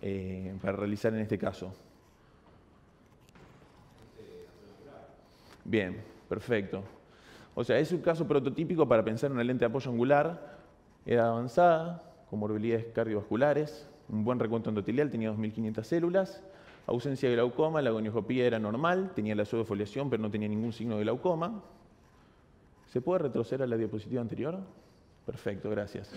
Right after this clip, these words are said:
Y también tenemos el tema de los recursos,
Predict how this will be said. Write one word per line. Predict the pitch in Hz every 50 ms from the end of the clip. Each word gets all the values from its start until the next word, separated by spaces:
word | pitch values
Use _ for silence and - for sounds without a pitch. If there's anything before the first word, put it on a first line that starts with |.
| - - - - - - - - - - - - - -
Y | - 160 165 165 170 180 190 - - - - -
también | - 120 131 135 131
tenemos | 135 131 131 131
el | 127 120
tema | 135 135 127
de | 123
los | 117 120
recursos, | 127 127 123 143 165 170 175 - 196 202 202 - -